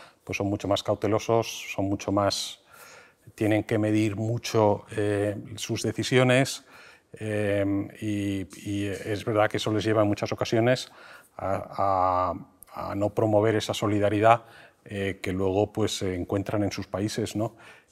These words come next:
Em, yo creo que yo no tengo restricción alguna, eh, no, no, no tengo que preocuparme si decido donar dinero,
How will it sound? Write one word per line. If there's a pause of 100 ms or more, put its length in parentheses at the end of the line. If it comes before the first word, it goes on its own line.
Em,
yo
creo
que
yo
no
tengo
restricción
alguna, (120)
eh,
no,
no,
no
tengo
que
preocuparme
si
decido
donar
dinero,